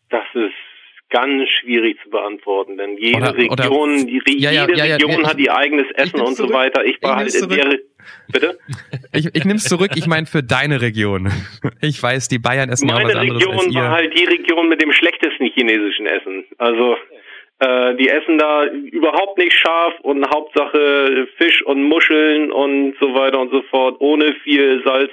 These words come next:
Speaker 1: und Pfeffer. Also, äh, da kann ich nicht viel Gutes zu sagen. Ähm, aber,
Speaker 2: Dann
Speaker 1: äh, es, es gibt so viel fantastisches chinesisches Essen, was wir leider hier nicht haben. Und ich weiß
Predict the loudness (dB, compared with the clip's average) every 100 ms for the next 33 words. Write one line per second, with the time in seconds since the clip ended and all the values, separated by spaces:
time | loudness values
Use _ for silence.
0 | -4 -4 -2 -6 -6 -2 0 0 0 -2
1 | -6 -20 -20 -20 -20 _ -2 0 2 4
2 | 4 2 2 0 2 0 -2 -2 -2 -2
3 | -4 -2 0 -2 -2 0 0 0 0 0
4 | -2 -2 0 0 -2 -6 _ _ _ _
5 | _ _ _ _ _ _ _ -4 -2 -2
6 | -2 -4 -4 -6 -14 _ _ _ _ _
7 | -2 0 0 -2 -4 -6 -2 -2 -2 -4
8 | -6 -8 -4 -4 -2 -2 0 0 2 0
9 | 0 -2 -2 -2 0 0 0 -2 0 0
10 | 0 -2 0 -2 -2 -2 0 0 2 2
11 | 0 -2 0 -2 -2 -4 -4 -2 -2 -2